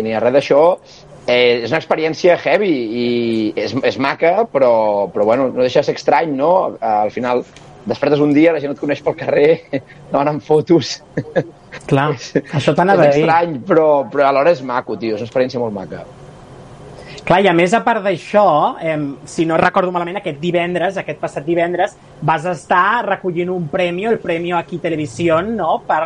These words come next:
Speaker 2: al millor talent show de Masterchef. Quina
Speaker 1: Correcte,
Speaker 2: responsabilitat.
Speaker 1: tio. Eh, bueno, és, és part, és part de la gràcia, no?, i part de, de l'emoció de, de, de ser el guanyador i una mica el, el que porta l'estandard del programa durant aquest any,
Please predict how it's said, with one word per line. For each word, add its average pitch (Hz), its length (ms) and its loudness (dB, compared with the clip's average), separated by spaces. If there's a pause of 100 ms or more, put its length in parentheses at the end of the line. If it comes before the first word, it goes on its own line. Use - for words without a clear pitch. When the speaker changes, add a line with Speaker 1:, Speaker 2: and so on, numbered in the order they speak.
Speaker 2:
al 185 180 -4
millor 151 320 -2
talent 175 320 -2
show 170 320 0
de 220 100 2
Masterchef. 185 920 -4 (720)
Quina 180 220 2
Speaker 1:
Correcte, 175 260 0
Speaker 2:
responsabilitat. 190 560 2
Speaker 1:
tio. - 80 -20 (800)
Eh, 139 240 4
bueno, 190 320 2
és, 175 160 0
és 175 160 -4
part, 196 320 0
és - 160 -4
part 190 160 2
de 196 80 2
la 165 160 0
gràcia, 170 400 -2
no?, 147 160 0
i 190 160 -4
part 147 240 0
de, 165 180 4 (460)
de 127 80 -2
l'emoció 147 640 2
de, 151 160 2 (400)
de, 117 160 -6
de 113 80 -4
ser 135 220 -4
el 135 100 -2
guanyador 147 400 0
i 131 80 -4
una 131 160 -6
mica 135 240 -2
el, 123 80 -2
el 117 160 -4
que 131 80 -4
porta 127 240 -2
l'estandard 131 560 -2
del 123 160 -4
programa 127 400 -2
durant 123 160 -4
aquest 120 320 -4
any, 151 240 -2